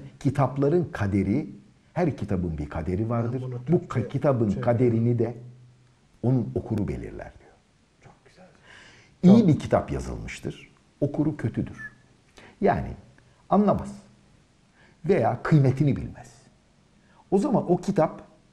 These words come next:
Speaker 1: kaybolur gider bir yerlere. Bir daha baskısı yapılmaz. Varsayalım ki.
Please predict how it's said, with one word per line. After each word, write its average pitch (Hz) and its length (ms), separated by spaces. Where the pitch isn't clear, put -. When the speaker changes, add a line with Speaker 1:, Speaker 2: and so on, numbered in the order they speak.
Speaker 1:
kaybolur 160 400
gider 101 340
bir 69 40
yerlere. - 340
Bir 175 140
daha 165 200
baskısı 143 400
yapılmaz. 107 460
Varsayalım 104 560
ki. - 80